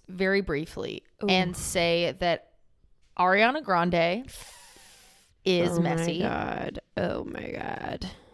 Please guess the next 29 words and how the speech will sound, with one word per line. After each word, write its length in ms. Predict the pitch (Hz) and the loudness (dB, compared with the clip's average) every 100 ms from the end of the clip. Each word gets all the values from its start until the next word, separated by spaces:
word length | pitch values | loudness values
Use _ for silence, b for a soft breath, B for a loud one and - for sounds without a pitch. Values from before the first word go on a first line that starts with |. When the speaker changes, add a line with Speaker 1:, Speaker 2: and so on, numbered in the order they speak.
| B | B
Speaker 1:
And 420 | 196 180 180 180 | 0 4 2 0
she's 420 | 175 - 190 190 170 | -4 -4 -2 -2 0
worrying 480 | 170 165 160 165 | -2 -2 -8 -12
me 160 | - - | -12 -14
for 180 | - - | -6 -6
women. 360 | - - - - _ _ _ _ _ _ b b b b b b _ _ | -6 -12 -16 -18 _ _ _ _ _ _ b b b b b b _ _
Speaker 2:
I 560 | 262 254 294 349 370 - - - | -2 0 2 2 0 -2 -6 -2
am, 600 | 269 262 262 269 269 277 _ _ _ _ _ _ _ _ _ _ - | 2 2 2 0 -2 -6 _ _ _ _ _ _ _ _ _ _ -12
it's 200 | - 190 | -10 -10
like 220 | 190 196 | -10 -10
everything's 440 | 185 180 190 180 | -8 -6 -4 -2
making 320 | 190 180 185 | -2 -2 -4
sense. 340 | 170 185 190 208 B B - | -2 0 0 -2 B B 6
I 200 | 262 285 | 8 8
don't 260 | 330 311 - | 4 0 -4
like 400 | 202 202 202 - | -2 -2 -4 -8
to 120 | 202 | -2
make 240 | 185 175 | -2 -2
assumptions 560 | 170 196 160 - 170 156 | -4 -2 -4 -2 -4 -2
about 260 | - 131 | -2 -2
celebrities. 420 | - 185 180 185 185 | -2 0 2 0 -2
I 180 | 175 175 | -4 -2
always 300 | - 170 170 | 0 -2 -2
feel 160 | - 113 | -4 -4
really 260 | 117 113 117 | -2 -4 -4
icky 240 | - 214 | -8 -6
about 300 | 220 226 240 | -4 -2 -2
it. 200 | 277 285 - b b b b _ | 0 -4 -6 b b b b _
But, 340 | 208 190 170 | 6 6 4